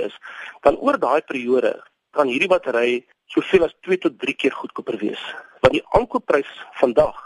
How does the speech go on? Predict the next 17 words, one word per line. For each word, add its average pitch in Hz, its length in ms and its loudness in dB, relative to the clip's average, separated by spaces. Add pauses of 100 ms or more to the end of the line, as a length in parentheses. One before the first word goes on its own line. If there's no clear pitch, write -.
(320)
is - 100 -16
presies - 340 -4
dieselfde - 400 0
as 117 120 -4
loodsuurbatterye, 107 720 0 (400)
maar 131 120 4
hulle 120 200 2
hou 139 80 2 (140)
twee 135 120 -4
tot 127 160 -2
drie 117 160 -8
keer 110 220 -2
langer. 107 300 0 (280)
So - 160 -4
oor 180 200 4
daai 135 180 0
leeftyd 120 480 0